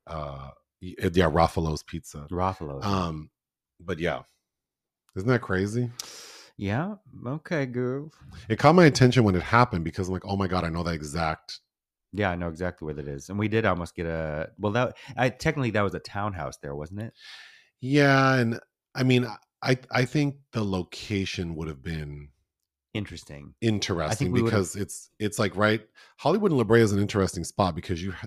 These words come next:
Speaker 1: it's the beginning of the Hollywood Walk of Fame,
Speaker 2: Mm-hmm.
Speaker 1: but it's also sort of the corridor to Runyon Canyon.
Speaker 2: Yeah.
Speaker 1: So I think while that home would have had ample parking for us, I, I think it, it would have felt chaotic.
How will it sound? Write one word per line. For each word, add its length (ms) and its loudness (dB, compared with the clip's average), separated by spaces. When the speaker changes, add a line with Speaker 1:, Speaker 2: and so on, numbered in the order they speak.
Speaker 1:
it's 180 -8
the 80 -6
beginning 440 -2
of 160 -2
the 80 -6
Hollywood 440 -4
Walk 280 -6
of 40 -16
Fame, 480 -12
Speaker 2:
Mm-hmm. 280 -18
Speaker 1:
but 100 2
it's 160 -2
also 360 0
sort 220 -4
of 60 -4
the 80 -6
corridor 540 -6
to 100 -10
Runyon 380 -10
Canyon. 560 -12
Speaker 2:
Yeah. 160 -14
Speaker 1:
So 680 -2
I 140 -2
think 520 -8
while 500 2
that 240 -2
home 360 -6
would 120 -6
have 80 -8
had 260 -8
ample 240 -8
parking 380 -10
for 260 -16
us, 480 -4
I, 100 -4
I 80 -6
think 300 -8
it, 80 -10
it 160 -10
would 140 0
have 80 -4
felt 240 -10
chaotic. 640 -14